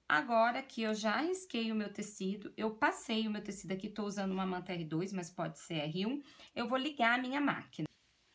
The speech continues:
Prontinho, agora que eu liguei aqui a minha máquina, então eu vou começar a fazer a minha costura reta nessas marcações que eu fiz bem na linha, tá? De cada marcação, ó.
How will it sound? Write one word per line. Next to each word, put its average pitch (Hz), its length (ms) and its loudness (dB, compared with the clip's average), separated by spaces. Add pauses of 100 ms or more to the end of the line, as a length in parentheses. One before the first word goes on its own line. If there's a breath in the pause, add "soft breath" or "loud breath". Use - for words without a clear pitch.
(520 soft breath)
Prontinho, 233 800 0
agora 202 340 2
que 226 100 -10
eu 269 60 -2
liguei 226 400 0
aqui 220 220 -4
a 185 60 0
minha 165 160 0
máquina, 190 580 0
então 226 420 0
eu 226 140 0
vou 247 140 -4
começar 285 540 2
a 208 120 -2
fazer 208 260 -2
a 240 60 0
minha 277 180 0
costura 208 460 -4
reta 196 520 0 (240 loud breath)
nessas 226 460 2
marcações 247 640 -2
que - 140 -4
eu 240 40 0
fiz 254 320 -4 (280 loud breath)
bem 226 180 2
na 269 100 4
linha, 214 360 0
tá? 226 260 2
De 226 140 2
cada 208 320 2
marcação, 214 640 -2
ó. - 320 -16